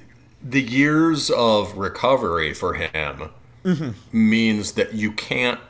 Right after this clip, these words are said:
Speaker 1: in a way, he has had the, you know, uh,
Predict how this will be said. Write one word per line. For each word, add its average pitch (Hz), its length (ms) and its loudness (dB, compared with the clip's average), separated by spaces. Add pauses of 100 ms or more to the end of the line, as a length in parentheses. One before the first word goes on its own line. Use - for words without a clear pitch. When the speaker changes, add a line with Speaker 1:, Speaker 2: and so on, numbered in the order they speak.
(640)
Speaker 1:
in 127 140 0
a 123 60 4
way, 117 480 4
he 113 280 -4
has 95 240 0
had 92 360 -2
the, 80 520 -6 (1800)
you 113 160 0
know, 80 360 -4 (300)
uh, - 120 -2